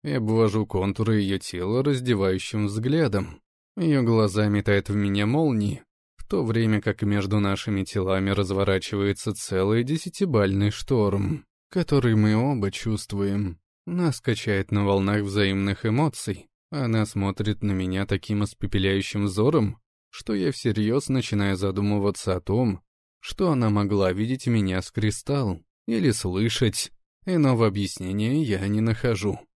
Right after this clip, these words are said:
Был момент в катакомбах, когда на мгновение показалось, что за нами кто-то наблюдает. Но в темноте, в предоргазменных фрикциях, я не разглядел наблюдателя. "Что ты делаешь?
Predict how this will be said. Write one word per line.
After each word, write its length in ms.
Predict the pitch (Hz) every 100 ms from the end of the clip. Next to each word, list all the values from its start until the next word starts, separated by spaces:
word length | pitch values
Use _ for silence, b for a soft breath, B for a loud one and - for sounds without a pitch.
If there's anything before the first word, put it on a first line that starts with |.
| _
Был 320 | 180 175 160 117
момент 400 | 107 101 101 101
в 100 | -
катакомбах, 880 | - 98 - 120 147 101 - - _ _
когда 400 | - 160 165 147
на 100 | 120
мгновение 680 | 110 110 101 95 98 98 98
показалось, 840 | 107 - 101 92 110 139 - - _ -
что 280 | - 202
за 160 | 123 107
нами 320 | 98 92 107
кто-то 340 | - 135 101 101
наблюдает. 800 | 101 104 110 104 95 - - - _ _ -
Но 240 | 180 156
в 80 | -
темноте, 640 | 117 104 101 - 139 107 - _ _
в 40 | -
предоргазменных 880 | 185 143 117 127 117 107 104 98
фрикциях, 760 | - 92 95 - - 147 - - _
я 320 | 190 208 190 127
не 140 | 120
разглядел 640 | 120 104 110 107 101 151
наблюдателя. 920 | 185 143 117 107 104 - 98 92 - - _ _ _ _
"Что 400 | - - 117 107
ты 240 | - 156
делаешь? 920 | 147 151 113 101 110 110 117 110 -